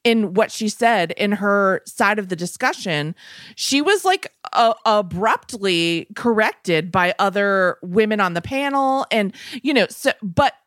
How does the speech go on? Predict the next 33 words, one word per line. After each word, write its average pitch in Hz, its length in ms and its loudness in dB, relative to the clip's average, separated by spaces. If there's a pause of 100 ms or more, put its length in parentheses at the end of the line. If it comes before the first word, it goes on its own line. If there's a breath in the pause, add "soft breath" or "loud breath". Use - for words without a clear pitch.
so 302 240 0
then 269 340 0
to, 247 220 0
like, 208 220 -2
suspend 233 640 -2
her 151 440 -4 (760 loud breath)
seems 339 400 0
weird 277 400 2
because, 269 260 0
like, 311 140 0
I 339 100 2
can't 370 300 -6
remember 320 480 -2
anyone 254 440 0
ever 233 340 0 (220)
being 220 260 0
suspended 190 840 -4
from 175 300 -2
The 170 120 0
View 269 560 -4
before. 165 800 0 (680)
I, 226 180 2
and 226 220 0
as 202 220 0
you 214 60 -6
said, 185 300 0
Meghan 180 300 -4
McCain 190 580 -2 (720)
said 262 200 2
a 262 60 2
lot 277 240 2
of 185 320 0
inflammatory 170 1160 -2